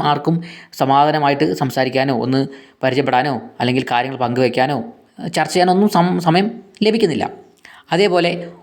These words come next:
ഹോട്ടലിൽ കയറി എന്ന് വിചാരിക്കുക. ഹോട്ടലിൽ കയറിയാൽ കാശ് കൊടുത്താൽ ചോറ് കിട്ടും. ആരും ഇവിടെ സംസാരിക്കുന്നില്ല, ആർക്കും സംസാരിക്കാൻ സമയമില്ല. പിന്നെ എങ്ങനെയാണ് ലോകപരിചയം ഉണ്ടാവുക എന്നാണ് ലേഖകൻ നമ്മളോട് ചോദിക്കുന്നത്. അപ്പോൾ പണ്ടത്തെ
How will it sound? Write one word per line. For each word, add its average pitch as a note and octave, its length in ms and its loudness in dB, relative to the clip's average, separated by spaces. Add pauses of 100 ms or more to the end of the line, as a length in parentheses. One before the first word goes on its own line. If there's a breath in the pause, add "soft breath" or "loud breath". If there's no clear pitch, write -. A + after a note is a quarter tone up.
(120)
ഹോട്ടലിൽ G3+ 680 2
കയറി C#3+ 280 2
എന്ന് B2+ 120 -2
വിചാരിക്കുക. G#2 400 0 (380)
ഹോട്ടലിൽ G#3 420 2
കയറിയാൽ C#3 320 0 (280)
കാശ് A3 300 2
കൊടുത്താൽ D3 280 2
ചോറ് D3 200 4
കിട്ടും. D3 160 -4 (600 loud breath)
ആരും A#3 260 4
ഇവിടെ D#3 200 -4
സംസാരിക്കുന്നില്ല, C#3 540 -2 (580)
ആർക്കും G#3+ 340 2
സംസാരിക്കാൻ G3 460 2
സമയമില്ല. G3 380 4 (880 loud breath)
പിന്നെ G3 220 4 (100)
എങ്ങനെയാണ് C3+ 400 2 (560)
ലോകപരിചയം F3 600 2
ഉണ്ടാവുക B2 300 0 (340)
എന്നാണ് C3 240 2 (560 soft breath)
ലേഖകൻ C3+ 320 2
നമ്മളോട് C3+ 320 4
ചോദിക്കുന്നത്. D#3+ 360 2 (300)
അപ്പോൾ D3+ 160 2 (400 loud breath)
പണ്ടത്തെ D#3 320 0